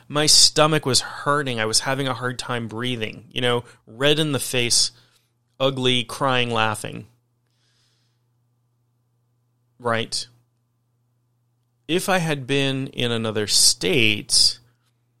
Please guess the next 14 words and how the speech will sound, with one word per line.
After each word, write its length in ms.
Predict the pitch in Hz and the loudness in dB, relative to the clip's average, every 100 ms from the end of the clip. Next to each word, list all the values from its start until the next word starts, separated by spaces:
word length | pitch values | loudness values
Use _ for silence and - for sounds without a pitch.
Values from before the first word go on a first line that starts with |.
| _ _ _ _ | _ _ _ _
my 480 | 120 117 110 113 - | -8 -4 0 0 -2
experience, 1300 | - - - - - - 139 143 135 117 107 - - - _ _ _ _ _ 123 _ | -6 2 4 4 4 0 -2 0 0 0 2 2 2 -2 _ _ _ _ _ -20 _
you 140 | 131 | -2
know, 320 | 127 113 113 - - - - - | 0 2 0 -4 -16 -20 -20 -20
receiving 720 | - 120 117 - - 147 139 | -20 -4 2 4 4 0 -2
that 180 | 120 117 | -2 0
information, 720 | 113 110 - 113 147 143 110 | -2 -4 -6 -4 -2 -2 -2
imagine 420 | 110 110 113 117 | 0 0 0 -2
if 220 | 107 - - | -6 -8 -14
our 240 | - 104 101 | -6 -4 -4
families 680 | - 120 107 107 104 - | -4 -2 0 -2 2 2
had 240 | - 110 107 | 2 0 0
been 220 | 107 104 | -2 -2
normal, 520 | 127 160 120 101 107 | 0 2 2 0 -2